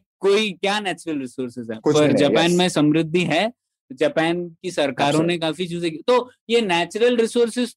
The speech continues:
Speaker 1: तो अलग है। अ, अ, ब्रिटेन में क्या नेचुरल रिसोर्सेज है? अ,
Speaker 2: Correct।
Speaker 1: उन्होंने कई चीजें की। तो, अ, ये रिसोर्सेज तो सरकारें और,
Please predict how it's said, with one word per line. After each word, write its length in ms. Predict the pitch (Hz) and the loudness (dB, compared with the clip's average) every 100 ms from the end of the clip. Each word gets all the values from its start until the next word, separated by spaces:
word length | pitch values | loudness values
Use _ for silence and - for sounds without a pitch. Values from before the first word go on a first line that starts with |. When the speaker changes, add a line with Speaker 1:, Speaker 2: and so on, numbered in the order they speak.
| - | 2
Speaker 1:
तो 100 | 240 | 2
अलग 360 | 175 196 165 | 4 2 0
है। 100 | 151 - | -2 -4
अ, 120 | 160 | -4
अ, 80 | 151 | -4
ब्रिटेन 500 | 143 139 180 185 208 | -4 -2 -2 0 -2
में 180 | 208 208 | -2 -4
क्या 200 | 180 180 | -2 -4
नेचुरल 420 | 175 139 147 127 | -4 -6 -8 -8
रिसोर्सेज 460 | 120 - 113 _ _ | -12 -16 -20 _ _
है? 60 | - _ - - 156 | -20 _ -20 -6 0
अ, 60 | 160 | 2
Speaker 2:
Correct। 220 | 165 170 | 4 4
Speaker 1:
उन्होंने 340 | 170 170 180 | 4 4 2
कई 240 | 170 175 170 | 2 2 2
चीजें 280 | 170 143 131 | 2 2 2
की। 80 | |
तो, 320 | 135 233 240 - - _ - | 2 2 2 -2 -20 _ -4
अ, 260 | 185 180 180 _ - | 0 0 -4 _ -20
ये 520 | 180 220 277 214 165 | -4 2 4 4 4
रिसोर्सेज 720 | 156 156 220 233 247 254 - - | 2 2 2 2 2 -2 -2 -2
तो 160 | 254 247 | 2 2
सरकारें 840 | 226 165 - 202 196 196 214 170 170 | 2 -2 -2 -4 0 0 -2 -4 -6
और, 200 | 170 180 | -2 -2